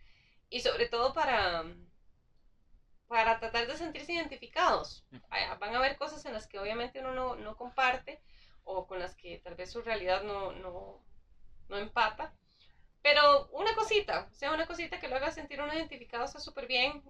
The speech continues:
Speaker 1: y, y la verdad es que, que lo llena a uno y lo hace sentir uno un poco más conectado, ¿verdad? Eh, poco a poco vamos a ir aterrizando hoy, pero por lo pronto vamos a finalizar la transmisión por acá. Gracias a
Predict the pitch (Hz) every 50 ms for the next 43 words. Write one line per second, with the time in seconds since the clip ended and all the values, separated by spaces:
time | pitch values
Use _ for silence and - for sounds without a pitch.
0 | - - 180 180 - - _ - 185 180 180 185 185 185 170 175 175 - - -
1 | 233 226 214 185 160 - - - - _ _ _ _ _ _ _ - 226 208 208
2 | 202 202 220 226 247 247 247 262 262 269 269 262 233 220 226 - 233 - 254 240
3 | 240 240 240 220 226 240 233 247 240 - 233 214 208 214 - - 220 208 208 -
4 | 185 - - - 65 67 - - 98 104 104 _ - _ _ _ _ _ _ _
5 | - - _ _ _ _ _ _ - - - _ _ _ _ _ _ _ _ _
6 | - _ _ _ _ - _ _ _ - - 254 269 269 277 277 - 320 - 392
7 | 392 370 392 403 - 392 370 370 359 370 370 370 370 381 381 381 330 285 285 -
8 | 320 311 330 320 302 294 294 311 339 339 330 - _ - - 311 320 330 370 370
9 | 359 339 311 262 - - 285 302 320 - 349 277 247 247 254 277 285 285 - 226
10 | 202 190 - - - 214 196 202 214 - 233 226 214 202 202 - 185 - - -
11 | - - - 453 480 - - - _ - _ _ _ _ _ _ - - 233 233
12 | 254 - - 320 311 - - - - 226 226 -